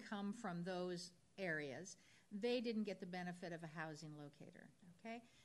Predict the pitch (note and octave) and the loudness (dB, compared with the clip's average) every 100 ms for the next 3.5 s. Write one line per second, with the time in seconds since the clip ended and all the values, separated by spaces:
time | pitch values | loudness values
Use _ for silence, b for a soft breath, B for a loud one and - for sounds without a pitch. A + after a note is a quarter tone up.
0 | - A3+ B3+ D4+ B3+ G3+ A#3+ C4 b - | 0 2 4 4 2 0 -2 -4 b -4
1 | G#3+ B3 C#4+ G#3+ E3+ F3 G3+ F3+ F3+ F3 | 0 2 2 0 0 -2 -4 -6 -4 -4
2 | F3 F#3 E3 - E3 E3 E3 - - G3 | -4 -4 -4 -2 0 -2 -6 -10 -4 -2
3 | F3+ E3+ D#3+ D3+ | -2 -4 -4 -6